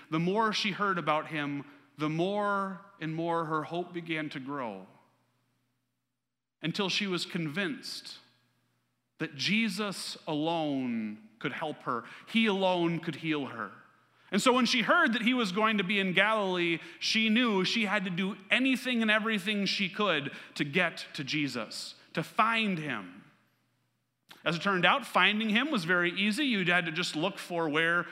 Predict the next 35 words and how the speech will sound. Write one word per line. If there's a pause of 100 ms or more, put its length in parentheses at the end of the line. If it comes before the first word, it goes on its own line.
(140)
the
whole
crowd
of
people
was
gathered
at
any
one
time, (260)
and
you
could
be
pretty
sure
Jesus
would
be
right
there
in
the
middle. (640)
Finding
him
was
easy.
Getting
to
him
was
much
harder.